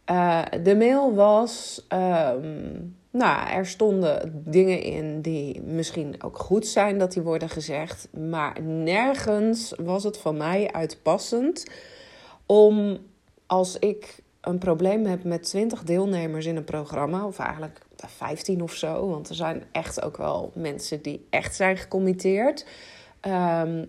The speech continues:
dan is het nergens oké om richting een maillijst van zevenhonderdvijftig mensen je grieven te gaan spuien over die vijftien mensen. Dat klopt gewoon niet.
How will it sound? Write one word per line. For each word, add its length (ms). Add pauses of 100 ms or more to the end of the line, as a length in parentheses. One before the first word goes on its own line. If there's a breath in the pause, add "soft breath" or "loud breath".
(120)
dan 260
is 120
het 100
nergens 480
oké 540
om 200
richting 360
een 140
maillijst 580
van 140
zevenhonderdvijftig 1080
mensen 600
je 100
grieven 340
te 100
gaan 220
spuien 640
over 480
die 380
vijftien 520
mensen. 460 (1080)
Dat 140
klopt 300
gewoon 340
niet. 320